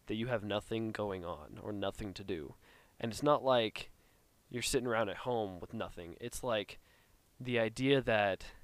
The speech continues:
instead of thinking about, "Oh, I'm doing this activity," whatever it may be, "for three hours," but then after that, in the back of your mind, you're thinking, "Oh, then I have to drive home,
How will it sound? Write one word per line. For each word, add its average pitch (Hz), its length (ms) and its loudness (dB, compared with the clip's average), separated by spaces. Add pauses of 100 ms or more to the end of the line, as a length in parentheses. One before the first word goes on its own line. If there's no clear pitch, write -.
(340)
instead 131 280 0
of 123 80 -2
thinking 123 260 -2
about, 107 380 2
"Oh, 160 180 4
I'm 113 160 4
doing 156 220 2
this 139 160 0
activity," 110 500 0
whatever 107 380 2
it 95 60 0
may 101 120 -2
be, 98 320 -4 (300)
"for - 160 -10
three 127 280 -2
hours," 107 360 4
but - 120 -4
then 120 160 2
after 131 360 0
that, 110 160 2
in 95 80 -4
the 101 60 -6
back 127 300 2
of 113 60 -4
your 101 80 -2
mind, 117 260 2
you're 113 60 -10
thinking, 104 340 -10
"Oh, 104 160 0
then 107 140 -2
I 117 80 0
have 120 120 -6
to 101 60 -18
drive 101 300 -2
home, 113 540 -2